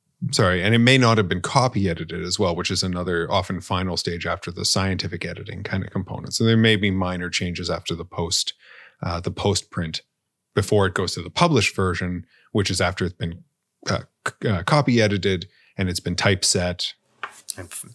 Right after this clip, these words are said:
Speaker 2: in the journal's format, given page numbers and all,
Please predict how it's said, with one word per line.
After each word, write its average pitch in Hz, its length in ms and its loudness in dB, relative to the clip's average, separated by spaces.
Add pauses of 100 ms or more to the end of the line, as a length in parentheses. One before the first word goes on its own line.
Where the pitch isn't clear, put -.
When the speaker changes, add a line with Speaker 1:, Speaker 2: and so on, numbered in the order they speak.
(140)
Speaker 2:
in 107 100 -4
the 98 80 -2
journal's 92 460 0
format, 95 600 -2
given 90 220 -14
page 98 380 -6
numbers 87 340 -6
and 90 100 -8
all, 80 280 -6